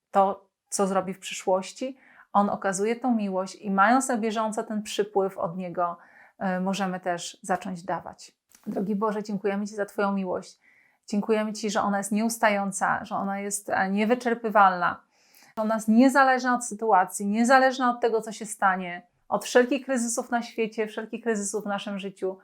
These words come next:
e, że Ty będziesz z nami zawsze, będziesz nas prowadził, a,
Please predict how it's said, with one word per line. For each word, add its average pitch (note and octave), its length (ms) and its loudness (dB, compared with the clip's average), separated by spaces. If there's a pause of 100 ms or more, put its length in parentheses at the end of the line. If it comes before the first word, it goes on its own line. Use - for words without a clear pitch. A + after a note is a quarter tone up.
(540)
e, F#3 340 0
że G#3+ 100 -10
Ty G#3 100 -2
będziesz G#3 240 -4
z G3+ 40 -4
nami G3+ 220 -4
zawsze, F#3 560 -2 (180)
będziesz G3 280 -12
nas F#3+ 200 -8
prowadził, F3+ 600 -4 (500)
a, F3 320 -2